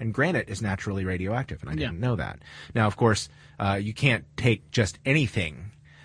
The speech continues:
Speaker 1: um, and throw it in a nuclear reactor and have it react. You have to use a very special, um, type of material, because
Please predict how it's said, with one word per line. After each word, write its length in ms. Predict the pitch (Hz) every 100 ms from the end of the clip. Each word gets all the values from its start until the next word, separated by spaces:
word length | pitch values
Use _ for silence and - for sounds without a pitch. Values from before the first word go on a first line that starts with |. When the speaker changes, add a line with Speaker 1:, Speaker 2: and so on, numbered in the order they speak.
| - -
Speaker 1:
um, 460 | 92 87 85 87 -
and 420 | 104 95 90 90
throw 260 | - 117 104
it 60 |
in 140 | 101 92
a 80 |
nuclear 360 | 90 101 104 92
reactor 420 | 90 98 101 90
and 80 | 85
have 240 | 82 95
it 120 | 90 - - -
react. 480 | 98 110 101 85 -
You 80 | 98
have 180 | 101 -
to 100 | 101
use 320 | 95 90 -
a 200 | 104 87
very 420 | 80 104 101 95
special, 800 | 87 - - 107 - 95 85 82 - - - - -
um, 520 | 90 87 82 82 82 -
type 380 | - 120 117 - -
of 400 | 90 85 80 -
material, 460 | 95 92 143 123 95
because 420 | 101 107 98